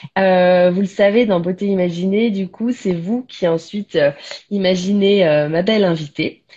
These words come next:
Euh, c'est à vous de participer. J'aimerais beaucoup qu'un auditeur, euh, ou une auditrice nous rejoigne pour proposer ses réponses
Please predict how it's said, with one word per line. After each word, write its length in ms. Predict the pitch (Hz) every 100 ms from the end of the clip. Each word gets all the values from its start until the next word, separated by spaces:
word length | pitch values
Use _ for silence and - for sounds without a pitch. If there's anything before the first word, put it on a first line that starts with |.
| - -
Euh, 380 | 175 160 156 151
c'est 160 | 151 147
à 60 |
vous 140 | 151 262
de 40 |
participer. 920 | - 220 - 208 - 170 220 294 359
J'aimerais 280 | 294 254 233
beaucoup 280 | 226 277 359
qu'un 200 | 330 269
auditeur, 640 | 262 240 233 254 247 262 233
euh, 120 | 208
ou 100 | 196
une 200 | 180 180
auditrice 540 | 165 156 - - 285 -
nous 140 | 175
rejoigne 460 | 165 185 190 214 226
pour 140 | 175
proposer 420 | - 170 175 170 202
ses 220 | - 170
réponses 640 | 165 170 196 214 208 -